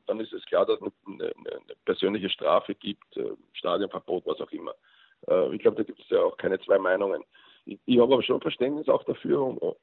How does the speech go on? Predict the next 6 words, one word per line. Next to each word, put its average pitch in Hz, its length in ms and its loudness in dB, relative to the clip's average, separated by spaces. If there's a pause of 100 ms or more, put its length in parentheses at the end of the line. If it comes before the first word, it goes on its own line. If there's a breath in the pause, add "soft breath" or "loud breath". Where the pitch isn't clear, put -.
(260)
mal, 110 720 4 (440)
äh, - 60 -14 (460)
ein 104 220 -6
Zeichen 107 320 4
zu - 140 -4
setzen. 127 420 -4